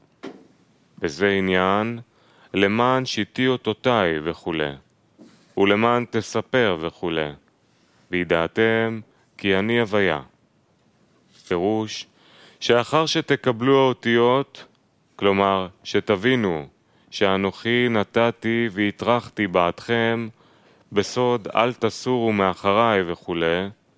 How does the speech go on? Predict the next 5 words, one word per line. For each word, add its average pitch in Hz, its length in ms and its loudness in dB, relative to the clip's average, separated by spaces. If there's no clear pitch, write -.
כי 92 180 0
תקיימו 98 600 0
היטב 113 540 0
את 101 140 -2
האחוריים 104 960 0